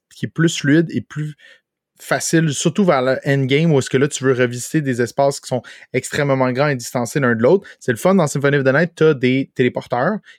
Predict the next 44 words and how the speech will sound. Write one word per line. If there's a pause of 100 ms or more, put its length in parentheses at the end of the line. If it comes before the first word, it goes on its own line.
qui
sont
quand
même
très
peu
nombreux (260)
et
qui, (220)
tu
peux
pas
choisir
où
est-ce
que
tu
t'en
vas.
Ils
sont
comme
sur
une
espèce
de
loop. (260)
Fait
que
quand
tu
prends
celui
en
bas,
il
s'en
va
dans
celui
qui
est
à
droite.